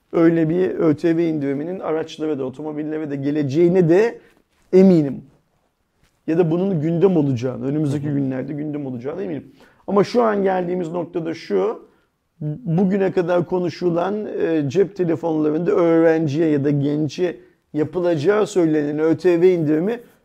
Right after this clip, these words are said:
Speaker 1: dün tavan yaptı.
Speaker 2: Evet.
Speaker 1: İlk kez kesin geliyor diye haberleri çıktı, haberi çıktı.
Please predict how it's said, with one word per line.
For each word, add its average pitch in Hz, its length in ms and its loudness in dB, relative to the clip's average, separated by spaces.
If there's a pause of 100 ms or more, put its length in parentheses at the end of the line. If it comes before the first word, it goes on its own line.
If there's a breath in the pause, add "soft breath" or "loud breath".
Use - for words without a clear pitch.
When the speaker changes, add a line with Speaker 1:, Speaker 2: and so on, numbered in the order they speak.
Speaker 1:
dün 185 340 4
tavan 190 360 2
yaptı. 165 640 0 (260)
Speaker 2:
Evet. 113 180 -10 (1000)
Speaker 1:
İlk 214 340 2
kez 214 440 0
kesin 190 440 0
geliyor 185 460 6
diye 180 160 6
haberleri 165 580 6
çıktı, 135 320 -6
haberi 147 320 2
çıktı. - 480 -4